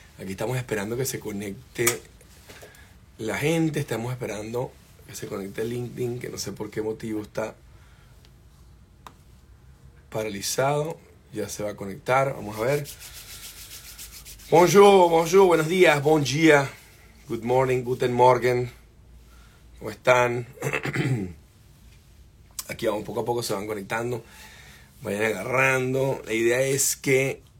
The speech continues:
um, hagamos hoy una sesión espectacular de lunes de motivación, hablando de un tema que a mí me apasiona, un tema que es espectacular.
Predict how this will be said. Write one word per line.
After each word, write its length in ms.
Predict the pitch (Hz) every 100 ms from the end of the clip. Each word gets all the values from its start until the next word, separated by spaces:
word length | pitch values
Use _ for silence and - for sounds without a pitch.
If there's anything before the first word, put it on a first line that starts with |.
| _ -
um, 640 | 123 117 107 95 85 73 65
hagamos 360 | - 107 104 113
hoy 120 | 123
una 120 | 135 127
sesión 680 | 113 - 120 117 120 123 123 - - - - - - - - - _ _ - - - _ - -
espectacular 1400 | 123 120 113 - - 113 104 - 98 107 104 110 113 117 - - - - - - - - - - - -
de 60 |
lunes 160 | 107 104
de 60 | 98
motivación, 720 | 101 98 - - 120 110 -
hablando 640 | 127 135 160 147 156 165
de 220 | 160 151 147
un 160 | 147 147
tema 360 | 160 127 135
que 240 | - 156 143
a 60 |
mí 80 | 131
me 60 | 143
apasiona, 380 | - - 180
un 80 | 117
tema 220 | 113 139
que 60 | 143
es 80 | 143
espectacular. 640 | 143 120 101 117 139 -